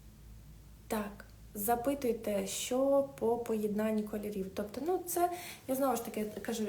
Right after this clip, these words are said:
що це не складно, це дуже все просто, головне все продумати, все чітко, а, щоб у вас було, кольори підходили під колір моделі, під саму модель. І комбінуйте. Можете комбінувати, навіть робити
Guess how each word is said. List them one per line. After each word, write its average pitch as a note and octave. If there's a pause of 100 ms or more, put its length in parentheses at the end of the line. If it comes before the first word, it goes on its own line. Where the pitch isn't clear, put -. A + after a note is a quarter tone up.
що -
це D#4+
не B3+
складно, G3+
це B3+
дуже A3+
все -
просто, E4
головне A3+
все C4
продумати, G#3
все A#3+
чітко, C4 (560)
а, G3+
щоб G3+
у G3
вас G#3+
було, F#3+
кольори G3
підходили F#3+
під B3+
колір C#4
моделі, A#3
під G#3+
саму C4
модель. A#3 (1000)
І D4+
комбінуйте. A3+
Можете C#4
комбінувати, A#3
навіть A#3+
робити B3